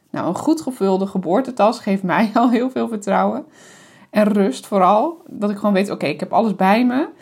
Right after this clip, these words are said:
Dus zorg er ook voor dat je die alvast rond deze periode over na gaat denken en gaat inpakken. Nou, de volgende tip is dat je heel goed van tevoren al kan inlezen over alle mogelijke natuurlijke pijnstillers. Die natuurlijk ook aan bod komen tijdens een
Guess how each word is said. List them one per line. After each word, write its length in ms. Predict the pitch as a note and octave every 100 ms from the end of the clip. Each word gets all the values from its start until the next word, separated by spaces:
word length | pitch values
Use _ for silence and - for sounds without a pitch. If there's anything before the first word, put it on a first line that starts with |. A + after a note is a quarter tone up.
| - _
Dus 280 | - G3+ G3+
zorg 260 | - A3+ B3+
er 60 |
ook 160 | - G#3+
voor 220 | - G#3
dat 120 | G#3
je 140 | G3+ F3
die 280 | G#3 B3 -
alvast 320 | G3+ G3 G3+
rond 180 | F#3+ F#3
deze 320 | E3 A3 G#3
periode 560 | F3 F3 F3 E3+ F3
over 220 | - E3+ E3
na 200 | D#3+ G3
gaat 200 | F#3+ F3+
denken 360 | E3+ F3 -
en 80 | F3+
gaat 220 | - D3+
inpakken. 640 | - E3+ - - - - - _ _ _ _ _ _
Nou, 180 | - -
de 60 |
volgende 400 | G3+ A3+ B3+ C4
tip 260 | B3 B3 B3
is 100 | A#3
dat 220 | A3+ A3+
je 60 | A3+
heel 160 | A#3+
goed 220 | C4 B3+ B3+
van 120 | A3+
tevoren 460 | A3+ G3+ A3 A#3
al 160 | - G#3
kan 220 | G#3 G3+
inlezen 560 | - G3+ A3+ G3+ A3 -
over 180 | G3+ -
alle 280 | - C4+
mogelijke 540 | A#3+ G3 G#3+ A3 G3+ F#3+
natuurlijke 600 | E3+ - F#3 A3+ C#4 B3+
pijnstillers. 840 | B3 A3+ A#3 - A#3 C#4 A4+ - _ - _ -
Die 80 |
natuurlijk 380 | F3 E3+ D#3+ E3+
ook 180 | - -
aan 220 | - F3+
bod 240 | E3 E3 -
komen 300 | D#3 D#3+ E3
tijdens 360 | - - F3
een 180 | - E3+